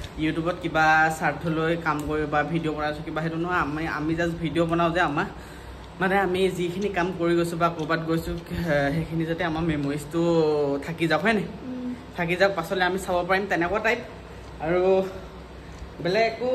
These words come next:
Speaker 1: চেলফিছ হেৰি নাই বাৰু। বাকী এই চিলভাৰ play বটনটোৰ কাৰণে মানে সপোন এটা আছিলে, এইটো ইমানখিনি ছাবস্ক্ৰাইব কৰিব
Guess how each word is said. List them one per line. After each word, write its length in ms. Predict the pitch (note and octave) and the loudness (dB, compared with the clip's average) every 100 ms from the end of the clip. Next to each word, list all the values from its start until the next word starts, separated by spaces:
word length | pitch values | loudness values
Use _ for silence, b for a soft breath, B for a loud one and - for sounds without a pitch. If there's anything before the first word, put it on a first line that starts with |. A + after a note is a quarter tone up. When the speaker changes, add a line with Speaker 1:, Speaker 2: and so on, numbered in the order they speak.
| B3 A3+ | 0 -2
Speaker 1:
চেলফিছ 360 | G#3+ F#3+ A#3+ B3+ | -4 -4 -4 -4
হেৰি 240 | A#3+ G3+ G#3+ | -2 0 0
নাই 200 | G#3 A3+ | 0 0
বাৰু। 200 | A3+ G#3 C#4+ - - - - - - - - - - - - D3+ D3 | 0 -2 -4 -10 -16 -16 -16 -16 -16 -16 -16 -16 -18 -18 -14 -10 -4
বাকী 280 | E3 F3+ F#3+ F#3+ F#3+ F#3 | -4 -2 0 0 0 0
এই 40 | F#3 G3+ | -2 -2
চিলভাৰ 340 | F3+ F3+ G3+ G3 | -2 2 0 2
play 120 | F#3+ | 0
বটনটোৰ 400 | F#3+ F#3 G3 G3 | 0 0 -2 -2
কাৰণে 240 | G3 G3+ G3+ | -2 -2 -2
মানে 160 | F#3 F#3+ | -2 -4
সপোন 260 | F3 D#3+ | -6 -4
এটা 100 | E3+ | 2
আছিলে, 260 | F3 F3 F3+ | 2 2 -2
এইটো 360 | E3 E3+ E3+ E3+ | 0 0 -2 -2
ইমানখিনি 400 | D3+ D3 D#3 D#3+ | -2 -4 -6 -6
ছাবস্ক্ৰাইব 400 | E3 C#3+ D#3 D3 | -6 -6 -6 -4
কৰিব 140 | D#3 | -4